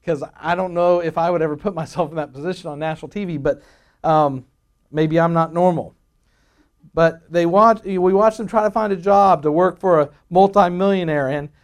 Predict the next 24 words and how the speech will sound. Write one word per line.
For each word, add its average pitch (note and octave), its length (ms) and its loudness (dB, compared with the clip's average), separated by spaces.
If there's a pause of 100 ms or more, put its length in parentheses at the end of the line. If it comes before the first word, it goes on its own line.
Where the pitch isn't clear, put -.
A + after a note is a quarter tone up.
(120)
to D#3 80 -8
be F3+ 220 -4
a D#3 80 2
superstar C#3+ 1000 -6 (100)
in D#3 100 -18
corporate E3+ 340 -2
America. E3 520 -6 (1160)
And B2+ 120 -18
so F#3+ 200 0
they E3+ 100 0
apply F3+ 520 2
on F3 120 -2
The E3+ 60 0
Apprentice. F3 500 -4
Donald D#3+ 380 -2
Trump E3+ 240 -6
could C#3+ 160 -12
pick G3 200 -2
you F#3 100 -6
to E3 40 -6
be D#3+ 120 -4
his D3+ 160 -4
next F3 280 -8
protege, F3 800 -2